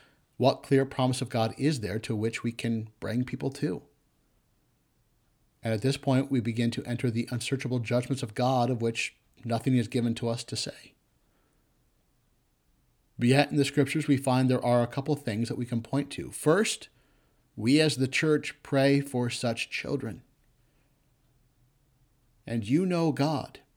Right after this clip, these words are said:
You know your heavenly Father. You know that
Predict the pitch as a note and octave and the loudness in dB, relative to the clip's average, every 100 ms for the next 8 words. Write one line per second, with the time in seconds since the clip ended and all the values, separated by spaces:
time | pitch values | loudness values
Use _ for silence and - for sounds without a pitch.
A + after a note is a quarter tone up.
0 | _ - A2 E3 D#3 D#3+ D#3+ C#3 A#2 B2+ | _ -6 2 2 4 4 4 4 2 0
1 | B2+ A#2+ A2 C3 C#3 - - _ _ _ | 0 -2 -2 -4 -4 -6 -14 _ _ _
2 | _ _ _ _ _ - B2+ D#3+ F3+ E3+ | _ _ _ _ _ -4 4 6 6 6
3 | F#3 D#3+ B2 B2 A#2 | 8 8 6 4 0